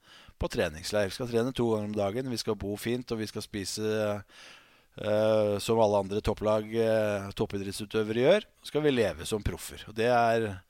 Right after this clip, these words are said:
det er målet og kravet, og når det er som mørkest og kaldest, eh, på Hamar i februar, mars, tipper jeg, så kan det godt hende at, eh, gatelaget tar med seg, eller ikke kan godt hende, da kommer vi til å reise til et sted med norsk sommer,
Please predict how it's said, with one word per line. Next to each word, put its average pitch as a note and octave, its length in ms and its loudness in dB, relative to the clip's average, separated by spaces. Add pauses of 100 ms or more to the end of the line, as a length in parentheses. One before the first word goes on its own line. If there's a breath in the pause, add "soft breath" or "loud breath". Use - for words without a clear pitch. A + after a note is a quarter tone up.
(480 loud breath)
det A2 80 4
er A#2 80 6
målet F#2+ 320 0
og G#2 140 -2
kravet, F2+ 340 -2
og G2+ 540 0
når G#2+ 100 -6
det A2+ 100 2
er A2+ 120 2
som B2+ 100 -2
mørkest A#2+ 480 0
og D3 80 -8
kaldest, C3+ 560 0
eh, D3 160 2
på D3 160 4
Hamar C#3+ 480 6
i D3 160 0
februar, C3 560 2
mars, C#3 320 -2
tipper D#3+ 300 0
jeg, G3 100 -2 (640 loud breath)
så - 100 -12
kan C3 140 4
det C3+ 80 4
godt B2 220 6
hende A2 260 4
at, - 240 -10
eh, A#2+ 160 4
gatelaget A2 920 -2
tar G#2 180 -2
med F2 100 -10
seg, G#2 300 0 (320)
eller G#2 200 -2 (120)
ikke - 300 -16
kan C3+ 200 -2
godt A#2+ 200 2
hende, A#2 240 -2
da B2+ 460 8 (120)
kommer A2 240 0
vi A2 60 -2
til D#3+ 100 2
å D#3+ 80 4
reise A2+ 360 2 (600 loud breath)
til A2+ 200 0
et A#2 120 2
sted A2 300 4
med A#2 240 2
norsk A2+ 260 -2
sommer, C#3+ 480 2